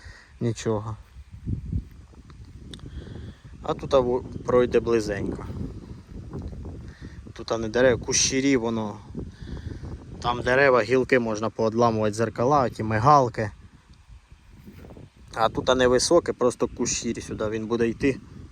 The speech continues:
по краю і все. Ну, а там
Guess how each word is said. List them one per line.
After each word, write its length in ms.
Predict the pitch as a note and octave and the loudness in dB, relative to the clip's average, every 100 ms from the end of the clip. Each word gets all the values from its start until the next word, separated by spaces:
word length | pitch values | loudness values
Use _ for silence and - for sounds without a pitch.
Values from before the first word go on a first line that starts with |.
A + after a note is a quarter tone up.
| - - _ - | -20 -20 _ -2
по 100 | B2 | -2
краю 500 | - B2+ A#2+ B2+ G#3+ | 2 4 4 2 0
і 60 | |
все. 260 | B2+ - A#2+ A2 G#2 - - - - - - - _ _ _ _ _ _ _ _ _ _ - - _ _ - - _ _ _ - _ - - - _ _ _ _ _ _ _ - | -4 -8 -6 -6 -8 -18 -20 -20 -20 -20 -20 -20 _ _ _ _ _ _ _ _ _ _ -20 -20 _ _ -20 -20 _ _ _ -20 _ -20 -20 -20 _ _ _ _ _ _ _ -16
Ну, 200 | - G#3 | -6 2
а 160 | F3+ D3 | 4 4
там 420 | - D3+ C#3 B2 | 4 4 4 0